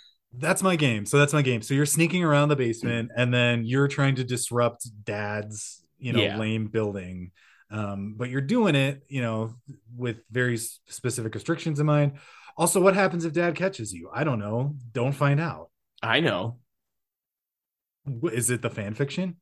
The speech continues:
Speaker 2: Yeah.
Speaker 1: Then do tell.
Speaker 2: <laughs> Well, well, well, first we have to talk about, uh, what fan fiction we found.
Speaker 1: Safe to say we found the same.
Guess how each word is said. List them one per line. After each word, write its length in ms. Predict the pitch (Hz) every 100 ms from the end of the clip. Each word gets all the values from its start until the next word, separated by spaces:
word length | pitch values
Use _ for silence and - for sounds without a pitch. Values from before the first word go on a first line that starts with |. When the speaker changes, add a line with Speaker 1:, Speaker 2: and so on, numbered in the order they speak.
| _
Speaker 2:
Yeah. 280 | 117 127 131 - - _ _ -
Speaker 1:
Then 200 | 127 117
do 160 | 127
tell. 440 | 117 143 151 87 -
Speaker 2:
<laughs> 80 | -
Well, 600 | 139 127 123 127 123 131 -
well, 260 | 139 135 120
well, 200 | 131 123
first 240 | 160 151
we 60 | 156
have 100 | -
to 60 |
talk 260 | - 135 131
about, 400 | 123 120 120 113
uh, 420 | 117 120 117 120 120 _ _ _ _ _ _
what 200 | 135 127
fan 180 | 139 135
fiction 300 | 139 139 131
we 120 | 127
found. 440 | 156 185 67 80 - - _ -
Speaker 1:
Safe 380 | - - 185 -
to 100 | 165
say 240 | 151 147
we 120 | 139 127
found 240 | 127 107
the 40 | 101
same. 380 | 98 90 113